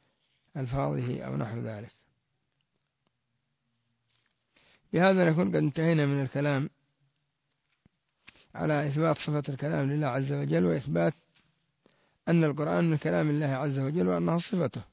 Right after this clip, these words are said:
غير مخلوق، منه بدأ وإليه يعود. وقد كفر العلماء من زعم أن القرآن مخلوق، كما قال ابن القيم: "ولقد تقلد كفرهم خمسون في خمس من العلماء في البلدان،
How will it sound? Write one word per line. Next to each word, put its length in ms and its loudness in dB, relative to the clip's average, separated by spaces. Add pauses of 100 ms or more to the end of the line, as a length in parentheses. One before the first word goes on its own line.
(1300)
غير 200 4
مخلوق، 400 2
منه 260 2
بدأ 240 2
وإليه 420 0
يعود. 280 2
وقد 200 4
كفر 360 -4
العلماء 520 -4 (1080)
من 160 -12
زعم 260 -6
أن 220 -8
القرآن 360 -8
مخلوق، 340 -10
كما 220 -10
قال 340 -10
ابن 240 -12
القيم: 460 -8 (1000)
"ولقد 320 4
تقلد 480 4
كفرهم 760 2 (800)
خمسون 560 2
في 120 0
خمس 300 0
من 200 2
العلماء 500 0
في 80 -2
البلدان، 680 4